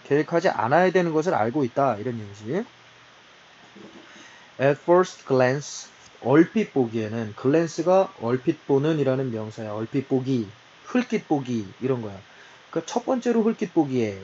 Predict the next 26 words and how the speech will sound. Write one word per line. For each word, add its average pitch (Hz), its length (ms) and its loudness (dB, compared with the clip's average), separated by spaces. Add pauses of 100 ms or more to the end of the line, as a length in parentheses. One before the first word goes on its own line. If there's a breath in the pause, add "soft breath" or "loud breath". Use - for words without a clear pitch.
이러니까 185 360 2
얼핏 123 360 0
봐서 104 320 0 (400)
이렇게 160 240 0
되는 113 280 -6
거지. 104 260 -12
쉬운 226 320 -2
거야 151 160 4
결국. 113 380 -6
어렵게 127 280 -2
받아들일 131 440 -2
필요가 107 180 -10
없지. 165 300 -8 (460 loud breath)
There 170 240 6
is 170 160 0
nothing. 117 500 -2
아무것도 160 580 2
없다. 139 300 0 (400)
Particularly 160 720 2 (360)
unique 135 460 0
about 117 280 0
this. - 300 -6 (720)
특별히도 226 800 4 (120)
독특한 165 480 2
건 170 120 4
없다. 117 540 -2